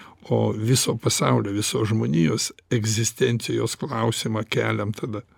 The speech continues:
Mum tada stojasi klausimas, kas yra Žemė. Kodėl Žemėje vyksta tokie procesai? Kodėl čia gyvena tiek ir tiek milijardų žmonių? Koks jų gyvenimo tikslas?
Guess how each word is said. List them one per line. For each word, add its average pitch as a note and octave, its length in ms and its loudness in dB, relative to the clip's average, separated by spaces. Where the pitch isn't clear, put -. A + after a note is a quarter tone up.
Mum A#2 120 0
tada A#2 200 2
stojasi B2 400 2
klausimas, A#2 560 0
kas - 380 0
yra A2+ 180 4
Žemė. G#2 480 2
Kodėl A#2+ 320 6
Žemėje A#2 480 4
vyksta A#2 360 2
tokie A#2 300 2
procesai? A2+ 640 0
Kodėl A#2 320 4
čia - 160 2
gyvena A#2 460 4
tiek - 260 0
ir A2+ 80 2
tiek - 300 0
milijardų A2+ 580 4
žmonių? G#2 440 0
Koks - 340 2
jų C3 260 4
gyvenimo B2 600 2
tikslas? - 760 -6